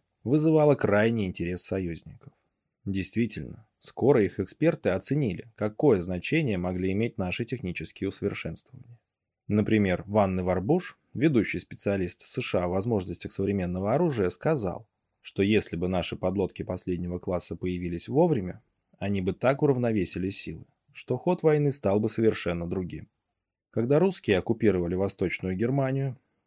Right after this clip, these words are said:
они получили большинство подлодок, строившихся в Данциге, Штеттине и Кёнигсберге. Можно также с уверенностью предположить,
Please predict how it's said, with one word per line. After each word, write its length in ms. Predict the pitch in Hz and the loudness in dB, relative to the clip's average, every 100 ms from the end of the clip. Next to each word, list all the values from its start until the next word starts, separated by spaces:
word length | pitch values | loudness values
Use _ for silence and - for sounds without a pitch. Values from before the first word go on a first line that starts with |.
| - | -6
они 260 | 107 135 | 0 0
получили 460 | 170 175 160 - 151 | 2 0 0 2 2
большинство 600 | 127 120 - 104 - 110 | 2 2 0 -4 2 2
подлодок, 480 | 101 92 120 123 95 | 4 2 2 2 0
строившихся 640 | - 113 123 - 101 - | 0 0 0 -2 -6 -4
в 80 | 90 | -2
Данциге, 640 | 95 87 85 - 107 120 123 | 0 0 0 -4 -6 -6 -8
Штеттине 760 | - - 85 - 110 120 135 - | -8 -4 -4 -4 -8 -8 -8 -8
и 120 | 160 | -8
Кёнигсберге. 840 | - 139 98 90 90 - - - _ _ _ _ _ _ | -4 -4 -4 -6 -10 -14 -16 -20 _ _ _ _ _ _
Можно 320 | 113 101 101 107 | 2 2 2 2
также 340 | 113 95 98 | 2 2 0
с 80 | - | 2
уверенностью 580 | 104 131 110 87 - 87 | 4 4 2 -2 -4 -4
предположить, 680 | 92 - 95 98 110 151 | -4 -2 0 0 0 -4